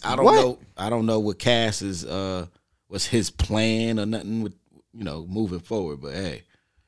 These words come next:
Speaker 1: it is what it is. Um, mo-, moving on, we're gonna move on to the next, um, topic, right? So we, we doing a lot of this person versus this person, right? So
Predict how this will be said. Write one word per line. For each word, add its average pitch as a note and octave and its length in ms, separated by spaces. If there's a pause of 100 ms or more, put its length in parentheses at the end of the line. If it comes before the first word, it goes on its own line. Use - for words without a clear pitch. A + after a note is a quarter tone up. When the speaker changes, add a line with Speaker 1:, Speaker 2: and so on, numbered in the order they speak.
(180)
Speaker 1:
it - 120
is F2+ 280
what F2+ 160
it F2 100
is. E2+ 260 (640)
Um, A#2 220
mo-, D3 300
moving D#3+ 500
on, F#2 400
we're A2+ 140
gonna C3 160
move B2 260
on A#2 200
to - 120
the G2 100
next, G2+ 540 (360)
um, F2 580 (540)
topic, F2 520
right? G2 400
So A2+ 460 (1200)
we, A#2 180
we A2+ 120
doing B2+ 300
a A2 60
lot G#2+ 300
of F#2+ 220 (540)
this G#2+ 280
person G#2+ 400
versus F2+ 380
this F#2+ 260
person, C#2+ 420
right? G#2 300 (500)
So G2+ 480